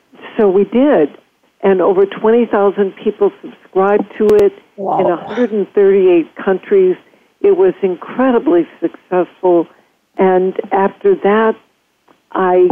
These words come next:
Speaker 1: uh, was inspired to contact Reed Tracy, the president of Hay House, because Hay House had published our first book, Loyalty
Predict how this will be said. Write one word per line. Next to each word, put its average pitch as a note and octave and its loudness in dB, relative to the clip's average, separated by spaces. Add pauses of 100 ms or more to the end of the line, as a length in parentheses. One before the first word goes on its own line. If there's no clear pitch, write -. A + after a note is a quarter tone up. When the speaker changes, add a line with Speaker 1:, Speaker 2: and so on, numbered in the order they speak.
Speaker 1:
uh, F3+ -2
was F3 0
inspired G3 0 (220)
to F3 2
contact G3+ -4
Reed F#3+ 0
Tracy, F#3 0 (460)
the F#3+ -2
president F#3 -2
of E3 -2 (240)
Hay A3 0
House, D#3 -2 (840)
because G3 -2
Hay G#3 2
House F3+ -2
had F3 -4
published F3+ -4
our D#3+ 0
first A3 -2 (120)
book, D#3+ -2
Loyalty E3 0